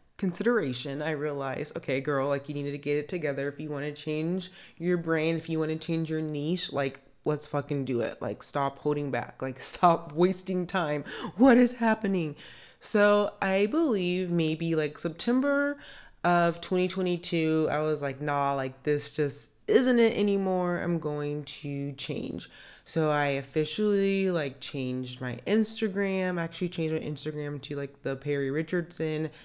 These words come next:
I just wanted something, like, neutral to have as an Instagram. So it was, like, the first part of my rebranding.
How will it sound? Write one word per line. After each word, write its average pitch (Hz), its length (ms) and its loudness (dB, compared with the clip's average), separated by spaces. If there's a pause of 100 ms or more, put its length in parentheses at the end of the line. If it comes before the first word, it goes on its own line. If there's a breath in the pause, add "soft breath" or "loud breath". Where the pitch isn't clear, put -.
(100)
I 143 120 0
just 151 160 -2
wanted 143 280 -2
something, 139 440 -4
like, 120 260 -6
neutral 175 760 0
to 127 120 -8
have 151 460 0 (100)
as 139 180 -6
an 143 100 -4
Instagram. 151 680 -4 (540 loud breath)
So - 120 -6
it 156 40 0
was, 139 100 -2
like, 143 160 -6
the 143 80 -8
first 185 360 0
part 185 260 4
of 170 100 4
my 160 180 0
rebranding. 135 920 -2